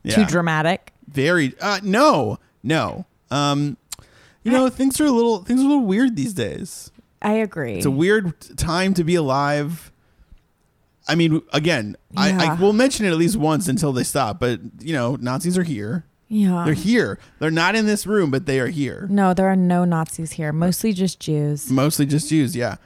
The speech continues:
Speaker 2: Um,
Speaker 1: Actually, a hundred percent Jews.
Speaker 2: it was, uh, it was my birthday this weekend.
Speaker 1: Happy birthday.
Speaker 2: Thank you. Got too drunk.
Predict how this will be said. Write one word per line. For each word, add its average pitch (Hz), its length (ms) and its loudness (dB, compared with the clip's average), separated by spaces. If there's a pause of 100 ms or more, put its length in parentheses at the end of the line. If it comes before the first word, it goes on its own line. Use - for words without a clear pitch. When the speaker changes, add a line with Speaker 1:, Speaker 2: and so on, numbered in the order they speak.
(280)
Speaker 2:
Um, 131 160 2
Speaker 1:
Actually, 214 400 4
a 190 60 2
hundred 175 320 0
percent 156 440 -4
Jews. - 520 -12
Speaker 2:
it 135 100 2
was, 135 260 0
uh, 107 1400 -4
it - 160 -20
was 110 80 -6
my 117 80 -2
birthday 170 440 0
this 165 200 -2
weekend. 170 600 0 (100)
Speaker 1:
Happy 240 320 0
birthday. 156 800 -2
Speaker 2:
Thank 156 300 -10
you. 101 320 -14 (180)
Got - 180 -10
too 165 160 -4
drunk. 151 460 -4